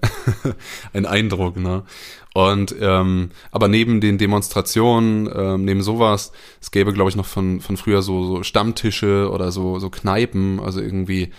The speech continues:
äh, wo vielleicht jemand dann ein bisschen über den Durst hinaus trinkt und dann, äh, lauter wird und seine politischen Meinungen irgendwie artikuliert. Ähm,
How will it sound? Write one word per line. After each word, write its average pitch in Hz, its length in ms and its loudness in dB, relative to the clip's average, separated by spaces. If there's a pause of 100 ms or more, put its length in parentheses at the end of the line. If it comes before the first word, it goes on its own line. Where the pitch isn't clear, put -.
(340)
äh, 85 160 -8
wo 95 160 -4
vielleicht 92 320 -2
jemand 92 240 0
dann 92 120 0
ein 90 40 -2
bisschen 95 220 -4
über 92 120 -2
den 90 100 -2
Durst 98 340 -2
hinaus 92 280 -4
trinkt 95 320 -6
und 95 160 -6
dann, 92 320 -4
äh, 95 220 -4
lauter 101 440 2
wird 101 260 4
und 95 120 -2
seine 92 420 0 (260)
politischen 101 500 -2
Meinungen 95 540 2
irgendwie 95 360 -4
artikuliert. 92 680 -4 (580)
Ähm, 87 600 2